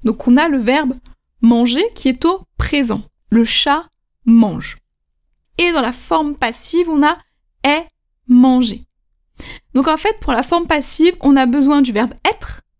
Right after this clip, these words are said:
plus du participe passé du verbe. Donc, est mangé, on a mangé qui est donc le participe passé du verbe manger. <laughs> Et on a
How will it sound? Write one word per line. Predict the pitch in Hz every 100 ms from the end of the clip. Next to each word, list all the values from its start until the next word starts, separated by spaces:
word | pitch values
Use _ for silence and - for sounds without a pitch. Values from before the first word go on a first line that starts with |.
| -
plus | - 339 - - - - - _ _ _ _ _ _ _ -
du | 247
participe | 320 320 - 285 320 320
passé | 269 277 294
du | 233
verbe. | 208 - - - _ _ _ _ _ _ _ _ _ _ _ _ _ -
Donc, | 240 247 - - _
est | 269 254
mangé, | 226 214 226 247 403 -
on | 240
a | 277
mangé | 262 277 277 285
qui | -
est | 233
donc | 240
le | 202
participe | 214 247 - 247 262 247
passé | 247 254 277
du | 233 226
verbe | 214 185 226 - _ _ _ - - -
manger. | 214 208 208 202 247 480 _ -
<laughs> | - - - - - - - - - _
Et | 320 392
on | 349
a | 277